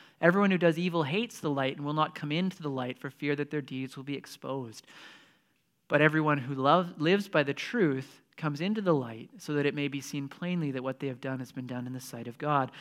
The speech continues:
It's another, it's another metaphor of decision, right? If the kingdom of God is like light,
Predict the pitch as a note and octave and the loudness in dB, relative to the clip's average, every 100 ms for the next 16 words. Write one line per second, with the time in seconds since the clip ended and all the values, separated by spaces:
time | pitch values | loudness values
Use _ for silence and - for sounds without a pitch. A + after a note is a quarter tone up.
0 | - E3 F3+ F#3+ F3+ F3+ F3 F3+ F3+ F#3 | -6 -2 4 6 8 6 2 2 6 6
1 | E3+ E3+ F#3+ F3 D#3+ C#3 D3 C3+ D3 - | 8 8 6 4 4 6 4 0 -2 0
2 | G3 F3+ C3 A2 - _ _ - D#3 F#3+ | 2 2 -2 -6 -18 _ _ 2 4 4
3 | G3 - - F3 F#3 - G#3+ A#3 A#3 G3+ | 0 -6 2 4 4 4 6 8 10 8
4 | E3 E3+ F3+ F3 D3 D3+ E3+ D3 D3+ C#3+ | 8 8 10 10 8 6 2 2 4 4
5 | C#3 C3 D3+ F#3+ C#3+ G3 - | 4 4 8 10 8 0 -12